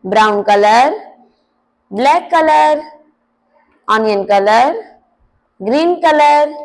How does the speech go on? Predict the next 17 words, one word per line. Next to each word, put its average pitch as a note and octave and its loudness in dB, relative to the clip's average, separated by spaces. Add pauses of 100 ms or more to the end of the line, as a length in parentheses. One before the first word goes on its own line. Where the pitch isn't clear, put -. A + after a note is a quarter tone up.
(580)
लेमन G#3 -2
कलर, G#3 0 (680)
स्काई G3 0
ब्लू C#4 -4
कलर, D4 0 (800)
येलो G#3+ 0
कलर, G#3+ 0 (960)
लाइट G3 0
पिंक D#4+ -2
कलर, D4+ 0 (760)
पिंक A3+ -4
कलर, A3 0 (680)
ऑरेंज D#4 0
कलर, D4 0 (680)
रेड G3 0
ग्रीन G#3+ -4
कलर, G#3 0